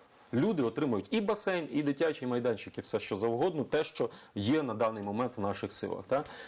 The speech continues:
Щодо законів. Е,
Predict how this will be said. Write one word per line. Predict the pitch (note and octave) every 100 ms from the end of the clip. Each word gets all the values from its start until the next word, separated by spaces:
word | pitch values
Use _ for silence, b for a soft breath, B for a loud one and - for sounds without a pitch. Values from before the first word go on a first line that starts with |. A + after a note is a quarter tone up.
| B
Щодо | - F3+ F3+
законів. | E3 E3+ D#3 A2 F#2 - B B B B
Е, | A2 G#2+ A2 A2+ A2+ A2 G#2+